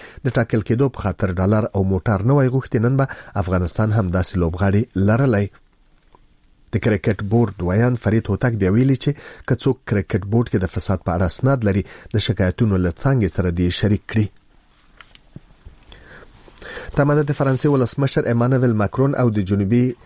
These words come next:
او بخي او د جرمني صدر اعظم انګلا میرکل نن له اوکراین سره د ملاتړ د څرګندونو لپاره د دې هیواد له ولسمشر ولودیمیر زلنسکي سره خبرې وکړي. دا خبرې داسې مهال کیږي چې روسیې له اوکراین سره د سرحد په اوږدو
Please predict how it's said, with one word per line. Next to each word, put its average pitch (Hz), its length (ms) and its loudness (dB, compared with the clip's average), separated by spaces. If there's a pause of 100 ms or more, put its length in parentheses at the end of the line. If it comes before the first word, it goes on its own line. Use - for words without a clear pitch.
(420)
او 120 180 4
بخي 107 260 2
او 107 160 2
د - 20 4 (100)
جرمني 110 340 2
صدر 95 320 -2
اعظم 117 220 2
انګلا 120 480 2
میرکل 113 360 0
نن 127 220 2
له 92 100 2
اوکراین 127 320 0
سره 110 160 2
د 92 120 -2 (280)
ملاتړ 101 340 0 (100)
د 101 40 0 (120)
څرګندونو 92 600 2
لپاره 135 260 0 (720)
د - 20 4 (160)
دې 135 180 2
هیواد 131 320 0
له 101 80 2
ولسمشر 127 580 0 (120)
ولودیمیر 113 800 2
زلنسکي 113 580 0
سره 90 200 -2
خبرې 127 280 2
وکړي. 104 240 -2 (280)
دا 98 140 0
خبرې 104 320 2
داسې 92 280 0
مهال 135 240 2
کیږي 98 280 0
چې 98 80 2 (380)
روسیې 120 380 2
له 101 40 2 (120)
اوکراین 120 340 0
سره 98 220 -2
د 87 100 -4
سرحد 101 320 0
په 101 180 -2
اوږدو 104 260 2